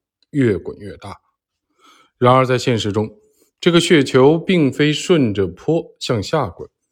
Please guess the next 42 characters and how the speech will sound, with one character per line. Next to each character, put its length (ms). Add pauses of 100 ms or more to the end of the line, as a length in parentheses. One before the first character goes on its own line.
(520)
而 120
是 140
像 420
西 220
西 140
弗 200
斯 200
推 200
石 280
头 200
一 100
样， 140 (440)
是 160
向 240
上 280
运 200
动。 180 (2000)
熵 300
增 140
原 180
理 100
和 220
墨 240
菲 160
定 220
律 240 (220)
让 180
世 160
界 140
一 200
切 220
主 260
动 220
的 60
努 240
力 200 (300)
都 160
如 320
此 160
的 100
艰 240
难。 160